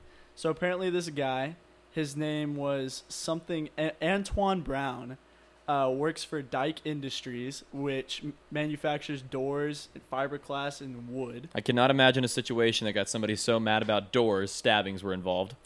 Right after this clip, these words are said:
Speaker 1: Apparently, he overheard his, his bosses talking about him needing to be fired, and he was asked to clock out. And minutes later, because he was worried about getting fired,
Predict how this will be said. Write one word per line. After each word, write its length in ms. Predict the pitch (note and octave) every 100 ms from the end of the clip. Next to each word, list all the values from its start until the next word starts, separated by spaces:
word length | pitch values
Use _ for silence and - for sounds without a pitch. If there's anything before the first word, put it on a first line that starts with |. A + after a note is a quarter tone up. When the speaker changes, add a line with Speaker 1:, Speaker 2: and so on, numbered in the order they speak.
| -
Speaker 1:
Apparently, 560 | D#3+ F3 F3+ F3+ F#3+ F#3+
he 180 | F3
overheard 680 | C3+ D#3+ E3 C#3+ C#3 D#3 E3 E3
his, 220 | D3 B2+ D3
his 160 | C3
bosses 480 | C3 C3 C3+ C#3 -
talking 340 | C3+ C3+ C#3+
about 320 | C3+ C3 B2+ C#3+
him 200 | C#3+ C3+
needing 260 | C3+ C3+ C3+
to 60 |
be 140 | B2+ A#2+
fired, 480 | B2+ B2 B2+ C#3+ - - - -
and 340 | C#3+ C3+ C3
he 60 | C3+
was 120 | C3+
asked 240 | C3 C3+ -
to 80 | C#3
clock 360 | - C3 C3
out. 280 | C3 D#3+ - - - - C3+
And 140 | C#3
minutes 260 | C#3+ D#3+ -
later, 240 | E3 D3+
because 360 | C3 C3+ D3 C#3+
he 80 | E3
was 120 | C#3+
worried 280 | C#3 D#3 D#3
about 240 | C#3+ C#3
getting 200 | D3 C#3+
fired, 440 | C3 D#3 C#3+ B2